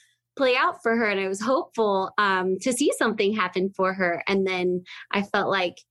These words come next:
what you just said, Ben, like, how, how she kind of <laughs> said it herself. You're like, "Well, what was really going on?" But she came off pretty defensive, which always leads me into wondering what the,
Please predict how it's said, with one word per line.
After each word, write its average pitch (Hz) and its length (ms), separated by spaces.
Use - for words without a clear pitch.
what 202 240
you 208 80
just 202 220
said, 185 200
Ben, 175 260
like, 165 200
how, 190 380
how 190 160
she 185 200
kind 185 220
of 165 100
<laughs> 240 400
said 269 240
it 240 120
herself. 202 640
You're 196 120
like, 175 220
"Well, 220 280
what 240 260
was 240 440
really 196 220
going 180 340
on?" 175 200
But 196 120
she 226 180
came 285 260
off 240 160
pretty 220 300
defensive, 190 640
which 196 160
always 208 600
leads 196 440
me 196 360
into 175 720
wondering 185 720
what 165 240
the, 170 160